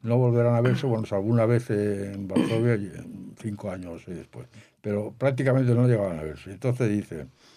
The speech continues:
dice aquí, Reidele se despidió de su, la madre, ¿no? Reidele, se despidió de su hija en silencio. Le dio un beso en la frente y quiso decirle algo, pero se limitó a hacer un mohín con los labios.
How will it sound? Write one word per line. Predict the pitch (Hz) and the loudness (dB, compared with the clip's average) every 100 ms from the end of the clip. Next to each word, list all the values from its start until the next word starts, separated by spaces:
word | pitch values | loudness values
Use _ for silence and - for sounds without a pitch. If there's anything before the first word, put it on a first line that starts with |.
| _ _ _ _ _ _ - | _ _ _ _ _ _ -8
dice | 104 95 101 | -8 -4 -6
aquí, | 98 - 92 80 _ _ _ _ _ _ - | -6 -8 -8 -8 _ _ _ _ _ _ -2
Reidele | 117 160 156 151 143 | 2 4 4 4 2
se | 131 | 2
despidió | 117 110 - 107 101 113 135 131 - | 2 2 -2 -4 0 4 4 4 0
de | 117 107 | -4 -4
su, | 120 92 | -2 -6
la | 87 | -6
madre, | 110 107 87 73 | -4 -4 -4 -8
¿no? | 80 113 | -10 -8
Reidele, | 101 90 65 67 69 - | -8 -8 -10 -14 -18 -16
se | - | -4
despidió | 113 104 - 110 117 143 | 0 0 -2 0 2 2
de | 135 | 0
su | 135 | 0
hija | 131 127 | 0 0
en | 120 | -2
silencio. | 120 104 85 71 - - - _ _ _ _ _ _ _ | -2 -6 -8 -10 -16 -18 -18 _ _ _ _ _ _ _
Le | 101 104 | -12 -2
dio | 113 165 | 2 2
un | 139 | 4
beso | 135 131 135 | 2 2 2
en | 127 | 2
la | 104 | 2
frente | 131 147 139 143 147 - | 2 0 0 -2 -4 -6
y | - 110 | -8 -6
quiso | 139 127 160 | -4 -4 -2
decirle | 143 135 127 127 | -2 0 0 4
algo, | 143 107 64 - _ _ _ _ _ _ _ | 4 2 -4 -12 _ _ _ _ _ _ _
pero | 117 117 | -4 -2
se | 113 117 | -2 -2
limitó | 110 113 117 165 175 - _ _ _ _ - | 0 0 0 0 0 -2 _ _ _ _ -6
a | 120 | -2
hacer | 117 147 143 | -2 0 2
un | 127 | 4
mohín | 117 117 110 | 4 2 0
con | 98 | -6
los | 92 80 | -8 -10
labios. | 69 65 - | -12 -12 -18